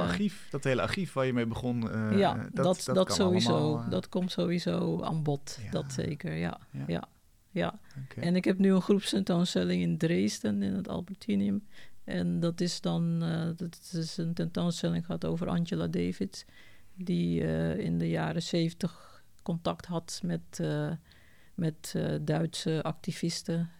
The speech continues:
Speaker 1: En zij is zelf ook toen in Duitsland geweest. En deze tentoonstelling gaat daar heel erg op in.
Speaker 2: Mhm.
Speaker 1: Het heet, eh,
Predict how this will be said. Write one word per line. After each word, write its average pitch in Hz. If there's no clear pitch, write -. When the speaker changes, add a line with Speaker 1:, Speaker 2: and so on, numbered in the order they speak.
Speaker 1:
En 165
zij -
is 151
zelf 160
ook 170
toen 170
in 165
Duitsland 160
geweest. 156
En 165
deze 165
tentoonstelling 165
gaat 160
daar 151
heel 151
erg -
op 180
in. 160
Speaker 2:
Mhm. 117
Speaker 1:
Het 202
heet, 160
eh, 156